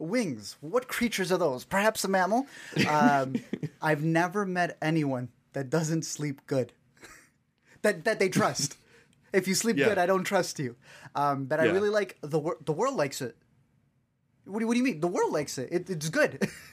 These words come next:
Speaker 1: <laughs> I think that's Logan when he's talking about his idea, and he's like, "I think the world likes
Speaker 2: Yeah.
Speaker 1: it." Yeah, the world likes it.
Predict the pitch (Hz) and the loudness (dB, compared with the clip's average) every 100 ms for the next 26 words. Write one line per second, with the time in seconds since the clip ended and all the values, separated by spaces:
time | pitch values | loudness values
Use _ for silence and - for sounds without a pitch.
0 | - - - - 185 190 233 233 240 185 | -20 -16 -10 -4 -2 0 -2 0 0 0
1 | 190 220 220 208 196 185 170 202 196 190 | 2 2 2 0 0 -2 -2 0 0 0
2 | 180 180 175 170 165 156 143 226 196 151 | -2 0 0 0 0 -2 -2 0 0 0
3 | - 160 170 165 170 214 208 208 185 175 | -4 -4 0 2 2 0 0 0 0 0
4 | 139 131 151 160 220 170 160 120 | 2 2 2 0 0 0 -2 -12